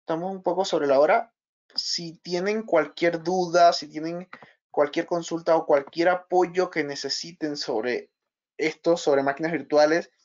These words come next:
o si quieren ver más, eh, información uno a uno de, sobre algún proyecto, sobre algún, algún requerimiento que tengan específico, para ver cómo abordarlo, para ver cómo levantarlo, cómo implementarlo,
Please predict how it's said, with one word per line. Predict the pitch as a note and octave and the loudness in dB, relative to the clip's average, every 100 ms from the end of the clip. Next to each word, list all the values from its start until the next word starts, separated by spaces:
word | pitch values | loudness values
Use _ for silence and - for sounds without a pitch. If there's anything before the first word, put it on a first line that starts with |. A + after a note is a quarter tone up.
| _ _ | _ _
o | C3 | -4
si | D#3 | -4
quieren | - E3 G3 G3+ | -2 0 0 2
ver | G#3 G3+ | 2 2
más, | G3+ G3+ G3+ - | 2 0 0 -4
eh, | F3 F3 - | -4 -2 -4
información | F3 F3 E3 D3 D#3 D#3+ | -8 -4 -2 -2 -2 -2
uno | F#3+ F3+ | -2 2
a | D3+ | 4
uno | E3+ F#3+ D#3+ D#3+ - | 4 2 0 -2 -6
de, | - C3+ B2+ B2 A#2+ A#2 A#2 | -8 -4 -2 -2 -2 -2 -4
sobre | - A#2+ | -4 0
algún | A#2 B2 B2+ | 0 -2 -4
proyecto, | C3+ C3+ D#3 D3 - B2 | -2 2 0 0 -6 -4
sobre | A#2 A#2+ A2+ | -2 -2 -2
algún, | A2 A#2+ B2 B2+ A#2+ | -2 -10 -10 -12 -8
algún | A#2+ B2 A#2+ B2 B2+ | -8 -8 -10 -12 -6
requerimiento | B2 C3 B2 A#2+ C3 C3 C3+ | -4 -2 -4 -6 -6 -4 -4
que | C3 | -4
tengan | A#2 C3+ | -4 -4
específico, | C3 - - F#3 D#3+ C#3+ - - _ _ | -4 -6 -8 -8 -2 -4 -4 -20 _ _
para | B2 | 2
ver | C3 | 2
cómo | B2+ D#3 | 0 0
abordarlo, | D3+ C3+ B2+ D3+ E3 C3 B2+ | 4 4 2 2 2 0 -2
para | C#3 | -2
ver | A#2+ | -4
cómo | - C#3 | -6 -4
levantarlo, | C#3 B2+ A2+ A#2 D3+ D3 C3 - | 0 0 -2 0 0 2 -4 -2
cómo | C3+ C#3 | -8 -8
implementarlo, | C#3+ C3+ B2 A#2 A#2 D3 F#3+ A3+ | -10 -8 -8 -4 0 0 0 -8